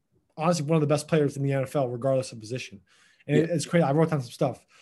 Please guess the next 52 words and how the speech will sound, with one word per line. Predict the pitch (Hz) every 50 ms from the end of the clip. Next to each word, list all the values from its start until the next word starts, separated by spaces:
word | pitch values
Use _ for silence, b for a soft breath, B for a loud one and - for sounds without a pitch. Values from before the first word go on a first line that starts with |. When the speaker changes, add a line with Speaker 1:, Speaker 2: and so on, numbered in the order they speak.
| b b b b b b b b _
Speaker 1:
So | - - 170 165
he, | 196 214 214 - - -
his | 165 185 170 160
rushing | 147 170 185 180 - 214 208 196
has | 175 165
kinda | 170 - 170 165
been | 151 156 147 143
the | 135
same. | - - 151 147 147 147 143
Like, | 143 127 123 113
he, | - 165 170
he's | 151 147 170
not | 196 175 151
been | 147 147
a | 131
big | 120 110 151 147 139
rusher, | 143 143 131 - - 151
even | 143 135 135
though | 135 131
he's | 120 117
a | 120
running | 117 123 123 131 123
back. | 123 135 139 139 - -
He's | 131 123
more | 139 139 135 127
Speaker 2:
Mm. | 110 107 104
Speaker 1:
been | 135 127
a | 123
receiver | 120 117 - - 151 147 151 156
lately. | 160 160 170 175 180 185 170 b b b b b 117
Speaker 2:
Mm-hmm. | 120 131 131 -
Speaker 1:
But | 143 135 139
his, | 143 143 139 -
his | - 180 175 170 170 - - - _ _ _
two | - - 214
games | 180 196 190 175 170 170
with | 170 165
Taysom | 170 170 147
Hill, | 139 120 110 104 _ _ _ _ -
his | 147 143 143
first | - 180 175 170 170
game, | 170 151 135 117 - _ _ -
zero | 113 143 156 147
catches. | 147 131 117 - - 101 - - - _ _ _
Second | - - 165 156 147 147
game, | 170 170 175 170 170 170 -
one | - 135 147 151 143
catch | - - 160 156 156 -
for | - 135
negative | 127 131 135 135 139 135 127 -
two | - 135
yards. | 123 123 117 107 104 104 - - - _